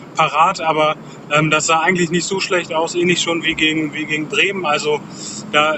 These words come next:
das unterstreicht, glaub ich, dass die Stuttgarter in dieser Saison, äh, definitiv besser dabei sind als in der vergangenen Saison.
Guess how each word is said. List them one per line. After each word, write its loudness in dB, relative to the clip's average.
das -8
unterstreicht, 0
glaub 2
ich, -6
dass 0
die -6
Stuttgarter 0
in -2
dieser -2
Saison, -2
äh, 0
definitiv -2
besser 0
dabei 4
sind -4
als -6
in -8
der -4
vergangenen 0
Saison. -12